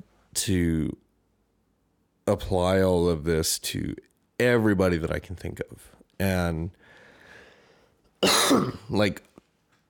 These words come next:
January might fit if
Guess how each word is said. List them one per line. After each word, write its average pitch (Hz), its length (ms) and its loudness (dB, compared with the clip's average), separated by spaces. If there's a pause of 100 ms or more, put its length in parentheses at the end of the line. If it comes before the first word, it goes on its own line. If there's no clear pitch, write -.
(1500)
January 131 580 2
might 85 640 2
fit - 640 -2 (600)
if - 580 -2